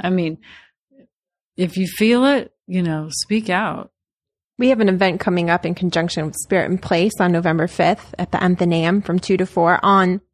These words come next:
Speaker 2: local climate change solutions. And so it's a lot more than I can get into now, but if people are interested in hearing about some of the great projects that, uh, we and a couple of the organizations are working on, um, and wanna be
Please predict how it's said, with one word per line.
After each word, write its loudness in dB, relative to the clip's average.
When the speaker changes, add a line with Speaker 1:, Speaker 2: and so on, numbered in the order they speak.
Speaker 2:
local 0
climate -2
change -2
solutions. -6
And -4
so 0
it's -6
a 2
lot 4
more 2
than 0
I -2
can -4
get 0
into 2
now, 4
but -2
if -8
people -2
are -2
interested -2
in -2
hearing 0
about 0
some -4
of -8
the -2
great -2
projects -2
that, -2
uh, 4
we 2
and -2
a -4
couple -4
of 0
the 0
organizations -2
are -2
working 0
on, 2
um, -2
and 2
wanna 2
be -4